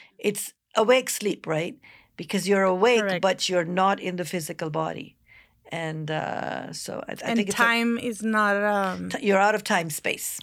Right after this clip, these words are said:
Speaker 2: Correct.
Speaker 1: So we are time and space, creatures of time and space, bound by that. We're also creatures of no time and space.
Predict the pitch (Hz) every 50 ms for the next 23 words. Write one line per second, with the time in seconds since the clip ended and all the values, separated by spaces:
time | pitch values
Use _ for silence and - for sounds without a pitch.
0 | - - - - 107 104 - - - - - 214 202 226 247 240 226 202 - -
1 | 247 247 262 269 269 262 254 254 - - 247 233 247 254 254 - - - 277 262
2 | 254 - 285 285 269 233 220 208 - - 214 214 214 226 226 220 - - 247 247
3 | 285 320 - - - _ _ _ _ - 160 185 196 202 214 208 208 202 226 226
4 | 220 220 240 254 254 - - - - _ - 202 208 214 226 220 - - 226 226
5 | - 233 202 - 214 208 196 202 196 185 202 220 240 240 240 208 180 165 156 147
6 | 143 143 - - - - - - - - -